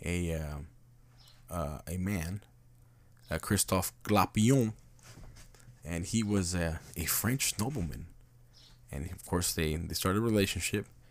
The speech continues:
and, um, uh,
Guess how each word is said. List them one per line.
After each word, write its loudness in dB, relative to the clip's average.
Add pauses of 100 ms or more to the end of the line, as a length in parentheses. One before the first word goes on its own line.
(500)
and, 2
um, 2 (1700)
uh, 2